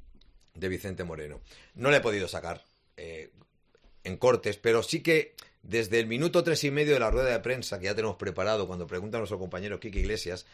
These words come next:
a partir de ahí es cuando viene lo más importante.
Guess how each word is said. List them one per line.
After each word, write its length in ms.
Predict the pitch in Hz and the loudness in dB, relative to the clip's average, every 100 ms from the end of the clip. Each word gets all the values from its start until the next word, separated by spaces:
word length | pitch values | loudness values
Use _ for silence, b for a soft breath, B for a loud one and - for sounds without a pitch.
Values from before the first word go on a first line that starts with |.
| b b | b b
a 140 | - 117 | 0 2
partir 420 | 110 107 156 170 | 2 2 2 6
de 80 | 151 | 6
ahí 400 | 151 147 156 - _ b b b | 6 4 -2 -10 _ b b b
es 120 | - | -8
cuando 500 | 98 127 139 139 - _ _ _ _ _ - | -2 0 4 2 0 _ _ _ _ _ -6
viene 260 | 101 139 | 0 4
lo 100 | 131 | 4
más 160 | 110 95 | 4 0
importante. 680 | 92 90 - 76 76 71 | -4 -6 -6 -10 -14 -20